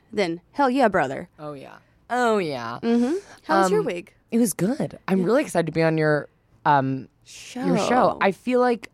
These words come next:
Speaker 2: I've always thought that I would get really into Legos if I started, 'cause I love
Speaker 1: Uh-huh.
Speaker 2: building, like, ikea furniture.
Speaker 1: Yeah.
Speaker 2: Which feels crazy because that's not something famously anyone likes doing.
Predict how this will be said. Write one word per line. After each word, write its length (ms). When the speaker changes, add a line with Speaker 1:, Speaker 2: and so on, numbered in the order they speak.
Speaker 2:
I've 380
always 260
thought 240
that 100
I 140
would 160
get 140
really 200
into 140
Legos 400
if 140
I 60
started, 420
'cause 120
I 100
love 320
Speaker 1:
Uh-huh. 60
Speaker 2:
building, 300
like, 160
ikea 380
furniture. 680
Speaker 1:
Yeah. 280
Speaker 2:
Which 180
feels 180
crazy 360
because 320
that's 220
not 140
something 240
famously 420
anyone 300
likes 220
doing. 280